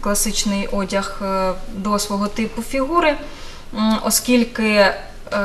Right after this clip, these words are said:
класичний стиль, він не обмежується тільки, е, одним фасоном, наприклад, так, піджаків, чи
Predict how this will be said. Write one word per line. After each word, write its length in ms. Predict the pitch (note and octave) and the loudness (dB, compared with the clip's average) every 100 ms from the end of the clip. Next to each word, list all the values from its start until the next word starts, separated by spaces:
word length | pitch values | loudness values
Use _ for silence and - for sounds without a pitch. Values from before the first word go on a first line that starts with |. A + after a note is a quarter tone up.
| G3 - - - - - | -4 -10 -14 -12 -12 -2
класичний 480 | A#3 A3 A#3 A#3 A3+ | 2 4 4 4 2
стиль, 300 | - C4+ A#3 F#3+ | 4 2 2 4
він 220 | A#3 A#3 - - A3 | 6 6 2 -6 2
не 200 | A3+ A#3 | 4 4
обмежується 840 | G#3+ G#3 A#3+ B3 A3 G3+ - G3+ | 4 6 6 6 4 0 0 0
тільки, 460 | G3+ A3 G#3 - G3+ | 2 0 0 -2 2
е, 220 | G3 F#3+ G3 F#3+ F3+ F3 E3+ | 2 2 0 0 0 -2 -2
одним 360 | F#3+ F#3+ A3 G#3 | -2 4 4 4
фасоном, 560 | G3+ - G#3+ G#3 F#3+ F3 A3 | 0 0 2 2 0 -4 -8
наприклад, 460 | F#3 - G3+ F3+ F3 | -6 -6 -4 -6 -2
так, 260 | G#3 G#3 - - | -2 -2 -8 -10
піджаків, 680 | G3+ - F#3+ - A#3+ B3+ A#3+ | -6 -4 -4 -2 0 0 0
чи 540 | - - F#3 F#3 F3+ | -4 -4 -4 -2 -4